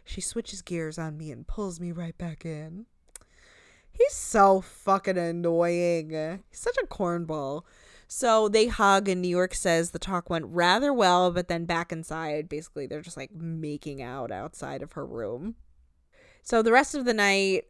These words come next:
uh, is just a disaster. Chance and White Boy are doing shots from mini bottles in the kitchen.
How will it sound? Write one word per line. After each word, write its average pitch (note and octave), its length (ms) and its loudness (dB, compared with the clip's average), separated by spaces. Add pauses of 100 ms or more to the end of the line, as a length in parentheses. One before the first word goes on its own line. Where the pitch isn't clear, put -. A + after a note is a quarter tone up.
(100)
uh, F3+ 360 6
is E3+ 260 0
just E3 220 -6
a D#3+ 60 -10
disaster. G3+ 880 4
Chance F3 360 -2
and E3 80 -4
White G3 200 0
Boy F#3 160 4
are F3+ 120 4
doing E3+ 200 -4
shots F#3 520 -2
from D#3+ 200 -8
mini D#3+ 240 -6
bottles E3+ 420 -2
in E3+ 80 -8
the E3 80 -8
kitchen. G3 720 -2